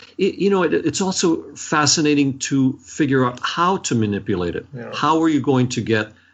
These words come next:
Speaker 1: the two flutes to be audible against everything else? Wh-, how, how would you do it as a composer? How do you think Schumann would have dealt with it had he been open to,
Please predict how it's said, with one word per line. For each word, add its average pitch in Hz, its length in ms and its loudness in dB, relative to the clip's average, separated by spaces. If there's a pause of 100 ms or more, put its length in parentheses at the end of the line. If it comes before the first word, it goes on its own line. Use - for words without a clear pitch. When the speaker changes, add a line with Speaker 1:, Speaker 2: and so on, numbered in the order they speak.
(140)
Speaker 1:
the 113 120 0
two 123 220 0
flutes 120 420 -2
to 147 100 0
be 107 160 0
audible 101 420 2
against 98 340 -2
everything 98 340 0
else? 92 260 -2
Wh-, 123 160 0
how, 135 300 0
how 156 300 0
would 139 180 0
you 160 100 0
do 135 260 2
it 110 100 2
as 120 180 0
a 117 40 -2
composer? 117 600 0 (140)
How 165 180 0
do 170 80 2
you 170 80 2
think 143 220 0
Schumann 151 420 0
would 127 100 2
have 95 140 -4
dealt 120 220 2
with 113 180 0
it 113 160 0 (380)
had 117 240 -2
he 120 120 2
been 113 240 2
open 120 420 2
to, 104 440 0